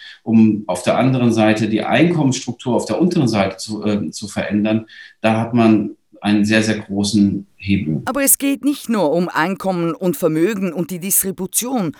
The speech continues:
Speaker 2: sondern eben auch um menschliches Wohlbefinden in dieser Gesellschaft. So denkt Professor Nachtwey eben auch über neue partizipative Beteiligungen nach.
Speaker 1: Wir müssten vielleicht noch mal in,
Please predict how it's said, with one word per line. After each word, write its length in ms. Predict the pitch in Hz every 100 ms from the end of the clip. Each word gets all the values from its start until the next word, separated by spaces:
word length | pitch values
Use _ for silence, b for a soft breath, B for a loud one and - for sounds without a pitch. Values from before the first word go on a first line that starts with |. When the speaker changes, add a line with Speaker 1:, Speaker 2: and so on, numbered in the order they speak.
| b
Speaker 2:
sondern 340 | - 269 320
eben 260 | 180 208 233 -
auch 320 | 131 - -
um 180 | 233 233
menschliches 640 | 185 180 - 220 285 269
Wohlbefinden 680 | 294 226 202 254 247 202 190
in 200 | 185 196
dieser 280 | 156 147 160
Gesellschaft. 640 | 151 170 135 143 113 - b b b
So 240 | - 208
denkt 380 | 165 175 208 -
Professor 400 | 202 190 135 147
Nachtwey 520 | 131 139 - 165 214 -
eben 300 | 160 165 190
auch 300 | 120 127 135
über 220 | - 143
neue 360 | 123 127 165 214 B B
partizipative 1000 | - 220 269 226 233 220 226 - 156 147 180
Beteiligungen 800 | 220 254 254 196 151 143 131 131
nach. 280 | 98 -
Speaker 1:
Wir 100 | 117
müssten 340 | 120 139 - 127
vielleicht 400 | 120 123 180 170
noch 100 | 143
mal 160 | 131
in, 180 | 120 117